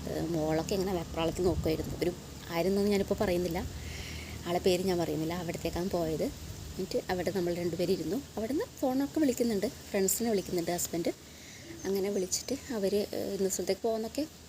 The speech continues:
പറയുന്നുണ്ട്. കാരണം നമുക്ക് ഇളയമ്മയുടെ വീട്ടിൽ കൂടുതൽ നിൽക്കാൻ പറ്റില്ലല്ലോ. അങ്ങനെ അതിനിടയിൽ വിളിച്ചുകൊണ്ടുണ്ട് എല്ലാവരും, ഹസ്ബൻഡ് വിളിച്ചുകൊണ്ടുണ്ട്. ഒരു ഭാഗത്തുനിന്ന്, ഏഹ്, പോലീസ് സ്റ്റേഷനിൽ അച്ഛൻ കേസ് കൊടുത്തിട്ടുണ്ടായിരുന്നു. കാരണം, ഉം, നിങ്ങളോട് ഞാൻ പറഞ്ഞല്ലോ,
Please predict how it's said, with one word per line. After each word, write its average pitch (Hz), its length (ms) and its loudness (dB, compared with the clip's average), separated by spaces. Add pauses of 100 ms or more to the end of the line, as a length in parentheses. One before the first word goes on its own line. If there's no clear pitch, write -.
പറയുന്നുണ്ട്. 247 360 4
കാരണം 190 340 2
നമുക്ക് 190 220 0
ഇളയമ്മയുടെ 185 360 2
വീട്ടിൽ 202 200 4
കൂടുതൽ 190 300 4
നിൽക്കാൻ 175 260 2
പറ്റില്ലല്ലോ. 147 360 -4 (240)
അങ്ങനെ 202 220 -6 (720)
അതിനിടയിൽ 240 600 6 (240)
വിളിച്ചുകൊണ്ടുണ്ട് 233 600 6
എല്ലാവരും, 175 500 4
ഹസ്ബൻഡ് 180 320 2
വിളിച്ചുകൊണ്ടുണ്ട്. 165 680 4
ഒരു 185 120 6
ഭാഗത്തുനിന്ന്, 190 640 4
ഏഹ്, 185 220 4
പോലീസ് 185 220 6
സ്റ്റേഷനിൽ 180 460 6
അച്ഛൻ 185 280 4
കേസ് 175 300 6
കൊടുത്തിട്ടുണ്ടായിരുന്നു. 156 760 4 (880)
കാരണം, 208 400 6 (200)
ഉം, 214 60 8
നിങ്ങളോട് 208 400 8
ഞാൻ 202 140 8
പറഞ്ഞല്ലോ, 147 480 0